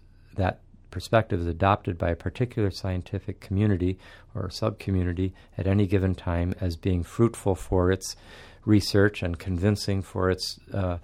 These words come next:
understanding of reality, but that, um, uh, it is not the last word, and that,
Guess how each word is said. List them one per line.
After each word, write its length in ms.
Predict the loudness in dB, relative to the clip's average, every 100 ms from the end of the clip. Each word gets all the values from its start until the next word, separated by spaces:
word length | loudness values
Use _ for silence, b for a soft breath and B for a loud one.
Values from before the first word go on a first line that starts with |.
| B B B
understanding 540 | 0 0 0 2 2 0
of 120 | 0
reality, 580 | 0 2 2 2 -2 -6 B B B
but 320 | 2 2 2
that, 300 | 2 2 0 -6
um, 460 | -2 0 0 -2 -4 -10 B B B -20 -8
uh, 380 | -4 -2 -2 -4 -8 -14 -20 -6
it 240 | -2 0 2
is 240 | 0 0
not 360 | 2 4 2 -2 b b b
the 120 | -4 2
last 440 | 2 2 -2 -2
word, 420 | 4 6 6 2 -2
and 220 | 0 2
that, 240 | 0 -2